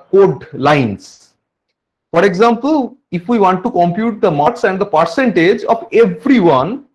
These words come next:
every student in a class, then what we need to do? We need to keep a set of, uh, lines which are doing this for one student,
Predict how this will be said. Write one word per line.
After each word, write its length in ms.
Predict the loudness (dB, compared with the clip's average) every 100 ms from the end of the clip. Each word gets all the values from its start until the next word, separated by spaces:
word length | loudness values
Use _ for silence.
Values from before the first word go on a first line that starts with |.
| -2
every 440 | -2 -2 _ -2
student 500 | -2 -6 -4 -2 -2
in 120 | -2 -4
a 60 |
class, 580 | -2 -2 -2 -10 -20 _ _ _ _ _ -6
then 160 | -2 0
what 220 | 0 0
we 100 | 0
need 200 | -2 0
to 100 | -2
do? 380 | 0 0 -2 -8 _ _ _ _ _ _
We 140 | -2 2
need 320 | 2 0 -2
to 220 | -2 -2 -2
keep 280 | -4 -4 -10 _ _
a 120 | -4
set 260 | 0 0 0
of, 320 | 0 -2 -8 -2
uh, 300 | 2 4 4
lines 480 | 4 4 2 -4 -8 -4
which 180 | 0
are 160 | 0 2
doing 300 | 0 0 0
this 380 | 0 0 -4 -20 -2
for 180 | 2 4
one 240 | 2 0
student, 520 | -2 -4 -4 -6 -10